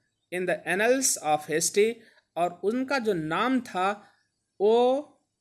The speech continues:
किस में पड़ गया, जो इतिहास का लेखा जोखा है, इतिहास में क्या हो गया, दर्ज हो गया। ये आपका चैप्टर था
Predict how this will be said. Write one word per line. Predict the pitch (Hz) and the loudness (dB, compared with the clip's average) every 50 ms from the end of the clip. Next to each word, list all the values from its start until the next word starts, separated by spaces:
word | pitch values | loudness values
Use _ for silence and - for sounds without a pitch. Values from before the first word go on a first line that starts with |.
| _ _ _ _ _ - | _ _ _ _ _ -4
किस | 220 220 - | -4 -2 0
में | 262 285 285 | -2 0 2
पड़ | 302 285 | 4 4
गया, | - 247 226 165 - - _ _ _ _ _ _ _ _ _ _ _ _ _ _ _ _ | 4 4 2 0 -2 -6 _ _ _ _ _ _ _ _ _ _ _ _ _ _ _ _
जो | 143 170 196 - - - | 0 0 0 0 2 -4
इतिहास | 175 170 175 175 170 - - 214 220 240 254 247 - - | -4 -4 -4 -8 -8 -8 -8 -4 -2 -2 -2 -2 -4 -8
का | - 180 165 | -6 -4 -4
लेखा | 151 143 147 165 180 196 196 - - 185 | -2 -2 0 2 2 0 0 -2 -8 -8
जोखा | 165 151 151 143 - - 175 | -4 -4 -4 -4 -4 -6 -6
है, | 170 170 175 156 127 | -4 -2 -2 -4 -4
इतिहास | - - 147 151 - 147 156 160 170 170 202 | -4 -8 -12 -12 -10 -6 -6 -6 -6 -4 -6
में | 196 202 | -8 -4
क्या | - 233 | -2 0
हो | 240 254 269 | 0 0 2
गया, | 262 277 202 - - - _ _ _ - | 2 2 2 0 -2 -16 _ _ _ -20
दर्ज | 127 117 110 147 151 151 143 127 117 | -18 -6 -2 -2 -2 -2 -2 -8 -10
हो | 110 120 120 123 | -12 -10 -10 -6
गया। | 120 135 139 120 113 - _ _ _ _ _ _ _ _ _ _ _ _ _ _ - | -4 -2 -2 -2 -2 -6 _ _ _ _ _ _ _ _ _ _ _ _ _ _ -6
ये | 170 170 160 | -4 -2 -2
आपका | 151 151 156 - - 160 | -2 -4 -6 -6 -8 -8
चैप्टर | 160 - - 139 135 135 - 190 190 185 | -8 -6 -6 -6 -6 -6 -6 -8 -8 -8
था | - - 214 226 | -10 -14 -14 -14